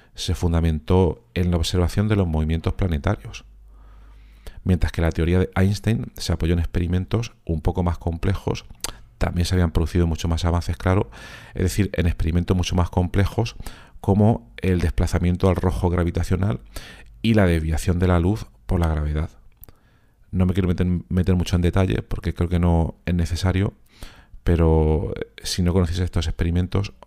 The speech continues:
búscalos porque son muy, muy interesantes. Bueno, muy <laughs> brevemente, uno de ellos, em, Einstein predijo,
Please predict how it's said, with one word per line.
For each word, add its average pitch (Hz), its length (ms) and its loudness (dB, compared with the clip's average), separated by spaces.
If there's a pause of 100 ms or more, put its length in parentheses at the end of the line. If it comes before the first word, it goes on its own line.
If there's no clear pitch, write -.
búscalos - 400 -2
porque 87 200 0
son 85 140 0
muy, 80 340 2
muy 87 180 0
interesantes. 78 640 -2 (420)
Bueno, 98 300 4
muy 104 300 4
<laughs> - 20 6
brevemente, 90 760 6 (580)
uno 101 240 4
de 101 100 6
ellos, 117 300 2 (1080)
em, 85 420 0 (340)
Einstein 95 360 0
predijo, 95 500 0